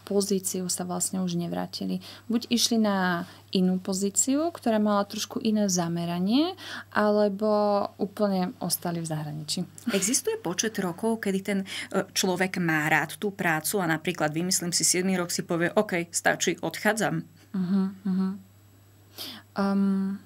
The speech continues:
Speaker 2: Prípadne sú tam nejaké aspekty, ktoré zmenia jeho pohľad na tú prácu? Lebo väčšinou vždycky ten nováčik príde, že super,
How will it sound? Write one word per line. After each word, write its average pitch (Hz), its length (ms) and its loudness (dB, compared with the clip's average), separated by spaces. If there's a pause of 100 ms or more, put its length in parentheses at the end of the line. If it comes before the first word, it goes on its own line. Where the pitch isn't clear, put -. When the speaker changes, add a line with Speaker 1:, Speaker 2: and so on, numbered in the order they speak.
Speaker 2:
Prípadne 175 400 0
sú - 160 -2
tam 165 80 0
nejaké 165 400 -2
aspekty, 180 560 0
ktoré 170 320 -2
zmenia 160 480 0
jeho 240 240 0
pohľad 170 480 -2
na 175 80 -6
tú 220 160 -6
prácu? 220 480 -2 (240)
Lebo 220 160 2
väčšinou 247 400 2
vždycky 220 400 -2
ten 196 160 0
nováčik 196 480 0
príde, 196 320 0
že 185 160 -2
super, 208 560 2